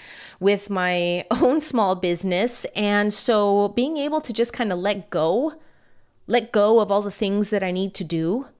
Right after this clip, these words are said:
let go of all the things I'm striving for, just kinda take a rest and kick back and, and not be focused on what I'm doing. It took me days. It took me days to finally succumb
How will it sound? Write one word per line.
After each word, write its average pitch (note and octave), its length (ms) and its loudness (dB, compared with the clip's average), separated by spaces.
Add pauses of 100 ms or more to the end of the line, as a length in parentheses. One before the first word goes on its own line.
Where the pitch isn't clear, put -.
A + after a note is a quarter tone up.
(300)
let G#3 200 0
go A3+ 360 4
of F#3 200 -2
all F#3+ 200 2
the G#3 120 2
things G#3+ 280 -2
I'm F3+ 140 -2
striving F3+ 460 -4
for, A3+ 420 -4 (720)
just G3 160 -2
kinda G#3+ 220 -2 (220)
take B3+ 300 -2
a G#3+ 80 0
rest F#3+ 640 -4
and F#3+ 300 -2
kick - 260 -8
back G#3+ 400 0
and, F3+ 280 -4
and F#3+ 200 0
not G#3 200 -2
be A#3+ 80 -2
focused G#3 480 -2
on F#3+ 160 0
what F3+ 140 0
I'm F3 120 -2
doing. G#3 420 0
It C#4+ 320 -4
took C4+ 340 -2 (140)
me G#3 500 0 (180)
days. D3 600 -4
It A#3 160 0
took D#4 240 -8
me C#4+ 180 -2
days G#3+ 580 -2
to G#3+ 140 -6
finally A#3+ 540 -4
succumb E3 720 -4